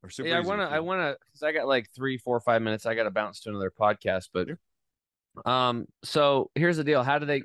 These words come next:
Speaker 2: how do they get it out to us? Let's talk about the water really quick.
Speaker 1: Yep. So what they did is they engineered spike protein genes inside of plasmids,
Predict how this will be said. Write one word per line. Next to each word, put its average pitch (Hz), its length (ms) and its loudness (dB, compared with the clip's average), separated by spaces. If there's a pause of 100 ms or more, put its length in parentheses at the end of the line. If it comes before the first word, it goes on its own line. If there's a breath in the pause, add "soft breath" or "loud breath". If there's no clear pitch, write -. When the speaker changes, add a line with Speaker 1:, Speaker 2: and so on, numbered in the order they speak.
(180)
Speaker 2:
how 139 80 0
do 135 80 -6
they 127 80 -2
get 120 160 0
it 110 80 -2
out 110 200 0
to 90 100 -6
us? - 280 -12
Let's 98 120 -14
talk 113 160 0
about 107 180 0
the 101 80 -2
water 98 220 2
really 90 160 0
quick. - 220 -8 (440)
Speaker 1:
Yep. 107 160 -2 (140)
So 123 220 0
what 123 220 0
they 190 100 2
did 151 140 2
is 120 100 -2
they 123 160 2
engineered 120 600 0 (160)
spike - 440 -4
protein 170 440 -2
genes 110 600 -2
inside 123 500 -2
of 104 140 -2 (300)
plasmids, 107 720 -4